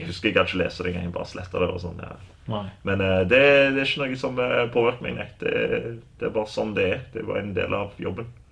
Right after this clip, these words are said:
Speaker 2: Etter, eh, Jets så ble det en del hopping rundt omkring hos andre lag også.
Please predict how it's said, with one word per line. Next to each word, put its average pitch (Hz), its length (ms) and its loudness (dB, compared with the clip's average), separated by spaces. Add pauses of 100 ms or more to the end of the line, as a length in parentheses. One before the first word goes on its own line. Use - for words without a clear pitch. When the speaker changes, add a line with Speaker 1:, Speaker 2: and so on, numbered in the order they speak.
(140)
Speaker 2:
Etter, 143 320 4
eh, 147 240 4
Jets 143 240 0 (160)
så 135 160 2
ble 120 140 2
det 123 80 0
en 123 80 2
del 120 100 0
hopping 110 300 0
rundt 101 180 -4
omkring 113 220 -2 (100)
hos 120 160 -6
andre 95 240 -2
lag 104 160 4
også. 143 220 -2